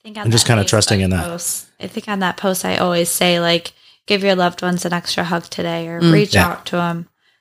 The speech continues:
Speaker 1: And it's just, again, like, it's not just to focus on, like, this is Paul's birthday or this is Paul's death day. It's to focus on family and the important,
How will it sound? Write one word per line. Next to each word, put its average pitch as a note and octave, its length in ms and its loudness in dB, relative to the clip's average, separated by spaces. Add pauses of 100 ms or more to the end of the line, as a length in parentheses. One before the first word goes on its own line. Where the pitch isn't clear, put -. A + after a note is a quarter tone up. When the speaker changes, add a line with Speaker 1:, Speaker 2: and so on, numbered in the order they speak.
(720)
Speaker 1:
And A#3+ 120 -2
it's A#3 160 -2
just, A#3 160 0
again, G#3 400 2
like, F3 200 0
it's F#3 220 -2
not G#3 320 -2
just G3 300 0
to F#3 80 -2
focus F#3 440 -2
on, F3 300 0
like, E3+ 380 -4
this F3+ 280 -8
is F3 200 -4
Paul's F3 300 -4
birthday F3+ 420 -2
or E3+ 80 -2
this E3+ 160 -4
is E3+ 100 -6
Paul's E3+ 340 -4
death A3+ 280 2
day. F3+ 300 0 (380)
It's - 360 0
to F3+ 100 -10
focus F3 460 -2
on E3+ 160 -2
family F3 420 -2
and E3+ 100 -2
the E3+ 60 -4
important, E3+ 500 -8